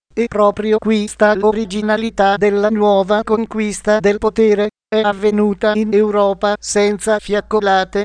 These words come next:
senza marce, senza issare barricate e senza l'uso di un panzer. Oggi, al contrario, tutto si decide, e molto pacificamente,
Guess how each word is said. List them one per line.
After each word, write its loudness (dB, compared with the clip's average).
senza -2
marce, -2
senza -2
issare 0
barricate 0
e -2
senza -2
l'uso 0
di -4
un -2
panzer. -2
Oggi, -2
al 0
contrario, 0
tutto 0
si -2
decide, -4
e -2
molto 2
pacificamente, -2